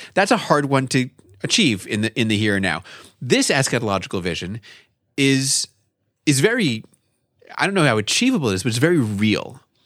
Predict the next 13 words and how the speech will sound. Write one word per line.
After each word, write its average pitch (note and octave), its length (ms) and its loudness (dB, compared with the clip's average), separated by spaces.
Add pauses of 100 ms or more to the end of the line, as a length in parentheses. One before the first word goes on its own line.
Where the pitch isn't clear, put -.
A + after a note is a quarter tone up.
(360)
It's - 140 -4
very, C3+ 260 0
it's A#2 140 -2
very A#2+ 360 2
of, G#2+ 360 -2 (100)
of - 140 -6
humanity. G2 680 -2 (100)
And C3 80 4
actually, C#3+ 260 0
one C#3+ 240 0
of D#3+ 60 2
the C3+ 60 -2
things A#2+ 360 -2